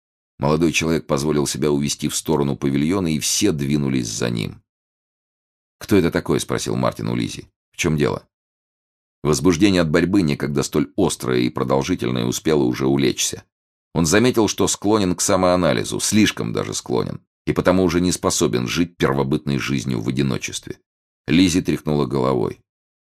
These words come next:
«Да так себе, один знакомый», — сказала она. «Мы с ним просто вместе проводим время». «Я не могла забыть», — воскликнула она и после небольшой паузы продолжала.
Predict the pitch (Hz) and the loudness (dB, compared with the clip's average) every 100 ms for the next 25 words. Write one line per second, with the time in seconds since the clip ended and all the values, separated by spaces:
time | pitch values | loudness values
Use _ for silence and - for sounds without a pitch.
0 | _ _ _ _ - 104 - - 73 60 | _ _ _ _ -2 0 0 0 0 0
1 | 53 73 82 78 73 95 95 - 57 55 | -2 -2 -2 -2 -2 -2 -2 -6 -8 -6
2 | 53 53 53 52 - _ _ _ _ _ | -4 -4 -6 -10 -16 _ _ _ _ _
3 | 92 104 101 104 90 90 98 - - 82 | -2 0 0 0 0 0 -2 -2 -2 0
4 | 78 78 78 71 50 - _ _ _ _ | 0 0 0 0 -2 -10 _ _ _ _
5 | _ 82 104 98 98 95 87 80 95 104 | _ 2 4 6 4 2 2 2 2 2
6 | 117 - - _ _ _ _ _ - 80 | 2 0 -16 _ _ _ _ _ -2 -2
7 | - 82 - 73 78 80 78 71 69 67 | 0 -2 -2 0 2 2 -2 -2 -4 -4
8 | 65 67 73 65 76 65 60 60 65 67 | -4 -2 -4 -2 0 0 -2 -6 -2 -2
9 | 67 65 57 50 | -2 -2 -4 -6